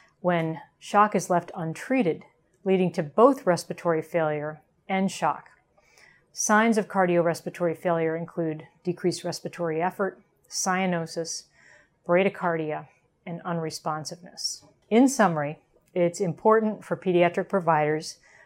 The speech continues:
to be able to recognize shock and respiratory failure, which are the two common pathways by which children typically progress to cardiorespiratory failure and cardiac arrest.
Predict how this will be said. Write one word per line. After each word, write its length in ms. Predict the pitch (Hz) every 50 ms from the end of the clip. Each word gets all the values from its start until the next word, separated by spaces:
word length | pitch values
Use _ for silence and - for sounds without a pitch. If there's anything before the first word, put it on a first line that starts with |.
| _ _ _ _
to 80 | - 180
be 120 | 151 170
able 160 | 170 156 160
to 60 | 156 156
recognize 880 | 143 151 180 196 196 220 190 165 165 151 147 143 143 151 - - - - _ _ _ _
shock 360 | - - 180 156 151 151 -
and 120 | 165 160
respiratory 520 | 156 156 - - 170 - - 185 175 180 175
failure, 520 | - - 165 151 147 147 143 139 135 - _ _ _ _ - - - _ _ _ _
which 180 | - 175 - -
are 60 | 170
the 100 | 147 156
two 180 | - - 202 202
common 380 | 202 - 196 190 185 190 196
pathways 640 | - - 185 170 160 156 - - 160 147 151 151 -
by 160 | - 156 156
which 280 | 147 156 156 - -
children 420 | - - 202 180 165 170 170 160 156
typically 460 | - - 175 - 170 - - 175 165
progress 480 | 165 - 180 160 160 160 151 143 - -
to 100 | - 165
cardiorespiratory 1000 | - - 170 160 156 156 156 156 160 170 170 - - 180 - - 180 165 151 151
failure 500 | - - 160 151 151 143 139 143 143 -
and 180 | - 160 151 -
cardiac 480 | - - 170 147 147 151 151 135 - 156
arrest. 520 | 147 147 - - 104 - - - - -